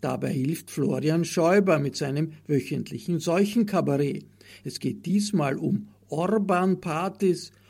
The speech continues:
um Strache und covid neunzehn, um Korruption in der Welt der Medien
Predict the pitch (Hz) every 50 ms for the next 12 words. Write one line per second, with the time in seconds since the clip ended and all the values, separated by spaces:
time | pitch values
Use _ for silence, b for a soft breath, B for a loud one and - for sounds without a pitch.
0 | b b - - 127 120 - - - - 139 - - 131 202 208 202 202 - 165
1 | 151 139 139 135 - - - - - - - 143 - - 123 135 175 202 214 208
2 | - - 185 170 165 160 b b b b 165 160 156 - 196 185 214 220 208 -
3 | - - 202 220 247 262 262 254 240 233 226 208 220 214 208 - 208 196 170 147
4 | 143 139 135 - 135 135 135 B